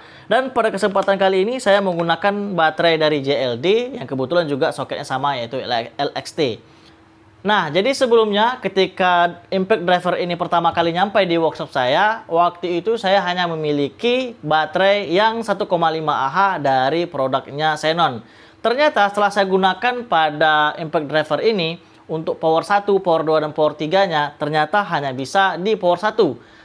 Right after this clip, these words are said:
Tetapi untuk power dua kadang-kadang bisa, kadang-kadang tidak. Tetapi untuk power tiga sama sekali tidak bisa digunakan. Atau lost power guys ya, tidak bisa hidup ataupun tidak nyala, uh, bornya. Hal itu dikarenakan ampere dari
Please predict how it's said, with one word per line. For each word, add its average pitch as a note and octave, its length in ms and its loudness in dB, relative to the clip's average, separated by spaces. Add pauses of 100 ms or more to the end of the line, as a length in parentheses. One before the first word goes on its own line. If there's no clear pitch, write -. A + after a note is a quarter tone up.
(120)
Tetapi G3 320 0
untuk A3+ 160 0
power A3+ 240 2
dua B3+ 160 4
kadang-kadang G3 400 0
bisa, G3 240 -2
kadang-kadang F3+ 480 0
tidak. G3 320 -2 (320)
Tetapi E3+ 240 0
untuk A#3+ 320 0
power G3+ 240 2
tiga G#3 320 2
sama E3 240 0
sekali E3+ 320 -2
tidak D3+ 160 -2
bisa D3 160 -2
digunakan. C#3 640 -2 (240)
Atau G3+ 500 0
lost D3 160 -2
power F3+ 320 2
guys C#3+ 160 -2
ya, E3+ 220 -2 (100)
tidak D3 220 0
bisa D3 240 -2
hidup D#3 260 0
ataupun D3 320 -4
tidak D3+ 160 0
nyala, D#3 540 0 (100)
uh, B2+ 220 -2
bornya. D#3+ 500 0
Hal F#3+ 160 -2
itu G3+ 240 0
dikarenakan G#3 880 0
ampere F3 480 0
dari D3+ 840 0